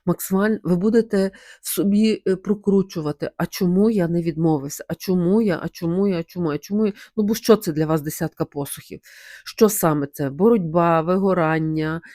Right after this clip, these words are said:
невміння сказати «ні», коли ви все тягнете на собі, м, стрес, е, борги. І от це не буде вам давати спокою. Замість того, щоб відпочити, ви будете пос-, в-, от прокручувати ще раз, і ще раз, і ще раз.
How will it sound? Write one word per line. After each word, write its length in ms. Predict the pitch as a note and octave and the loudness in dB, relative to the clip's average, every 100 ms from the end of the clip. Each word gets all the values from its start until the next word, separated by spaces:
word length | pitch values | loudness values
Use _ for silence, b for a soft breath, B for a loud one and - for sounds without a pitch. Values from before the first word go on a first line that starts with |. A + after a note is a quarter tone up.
| B | B
невміння 520 | F3+ F#3+ G3 G3+ F#3+ | 2 4 6 4 2
сказати 640 | F#3 - F3 F3+ F#3 - F3+ | 0 -4 -2 0 0 -2 -2
«ні», 480 | E3+ E3 E3 D#3+ D#3+ B _ | -2 -2 0 -2 -4 B _
коли 160 | F#3+ F3+ | 0 2
ви 80 | |
все 220 | F3+ - G3 | 0 -4 -2
тягнете 540 | G#3 F#3+ F#3 F3+ F#3 | 0 0 0 -2 -2
на 120 | F3+ | -2
собі, 640 | F3 - D#3+ D#3 D3+ D#3 - _ _ _ _ _ _ _ _ _ _ | -2 -2 0 0 -2 -4 -6 _ _ _ _ _ _ _ _ _ _
м, 480 | D3+ D3 C3+ C#3+ C#3+ - | -12 -8 -6 -6 -8 -12
стрес, 760 | - - F3 E3 D#3 - - - | -14 -4 2 4 2 0 -6 -4
е, 140 | - | -4
борги. 800 | C#3 E3 F#3 D3+ D#3+ D#3 D3+ D3+ - _ _ _ _ _ _ _ F#3 | 0 2 0 2 6 6 6 2 -6 _ _ _ _ _ _ _ 2
І 60 | |
от 120 | F3 - _ _ | 2 2 _ _
це 300 | - G#3+ E4 | 2 4 6
не 140 | C#4+ | 6
буде 240 | E3+ G3 A3 | 4 2 2
вам 200 | F3+ E3+ | 2 2
давати 340 | E3 F3 F3+ | 2 0 -4
спокою. 500 | - - D#3 - C#3 | -8 0 0 2 0
Замість 300 | E3+ F3 - | 2 0 0
того, 100 | F#3 | -4
щоб 180 | - F3 | -4 -10
відпочити, 520 | - F#3 - C4 C4+ | -8 -8 -2 -2 -2
ви 60 | E3+ | -2
будете 340 | E3 F3+ F#3 | -2 -2 -4
пос-, 400 | E3+ F#3 - C3 | -8 -10 -8 -12
в-, 140 | E3+ - | -10 -8
от 140 | F#3 _ _ | -10 _ _
прокручувати 640 | - F#3 - F3 - D#3+ - | -10 -8 -2 -2 -2 -10 -12
ще 300 | - - G3 | -12 -6 -4
раз, 180 | G3+ G3+ | -4 -8
і 40 | |
ще 260 | - - E3 | -16 -8 -4
раз, 200 | D#3+ - | -4 -8
і 60 | - | -16
ще 280 | - D3+ C#3+ | -12 -8 -8
раз. 260 | C#3+ - | -10 -14